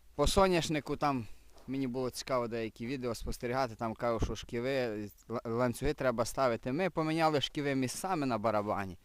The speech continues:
І так і молотим на кукурудзу, і на то в нас шківи міняні. І ніяких проблем немає, соняшник молоти. Ніякі зв'язочки не треба ставити, то все лишні проблеми, просто создавати собі лишні зачем. Вираховано, виходить, те ж саме, поміняли шківи, і...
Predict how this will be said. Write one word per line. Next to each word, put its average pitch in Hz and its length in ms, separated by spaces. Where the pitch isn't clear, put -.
І 123 100
так 151 240
і 147 60
молотим 131 520
на 131 140
кукурудзу, 131 540
і 127 40
на 127 120
то 143 160
в 135 40
нас 131 160
шківи 120 320
міняні. 87 440
І 123 120
ніяких 135 400
проблем 120 440
немає, 117 280
соняшник 113 540
молоти. 117 300
Ніякі 143 360
зв'язочки 127 600
не 123 100
треба 131 200
ставити, 127 400
то 123 140
все 117 180
лишні 120 360
проблеми, 120 480
просто 117 320
создавати 113 580
собі 101 260
лишні 113 340
зачем. 95 420
Вираховано, 151 640
виходить, 139 580
те 127 100
ж 123 100
саме, 139 260
поміняли 120 520
шківи, 120 480
і... 95 80